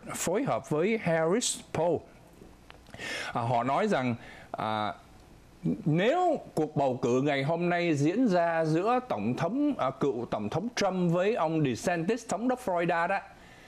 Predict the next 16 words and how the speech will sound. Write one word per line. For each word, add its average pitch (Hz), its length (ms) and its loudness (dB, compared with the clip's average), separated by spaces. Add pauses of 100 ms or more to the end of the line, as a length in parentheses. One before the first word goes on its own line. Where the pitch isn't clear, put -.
(200)
thì 110 180 0
đa 151 360 0
phần 107 340 -2 (640)
chọn 113 240 0 (480)
ông 131 140 -2
Trump, 104 340 -2
thưa 131 140 0
quý 117 60 0
vị. 101 140 -2 (600)
Cho 143 120 0
nên 135 260 2
ngay 170 320 2
trong 170 240 2
lúc 220 220 -2
này 117 340 2
đó, 147 160 0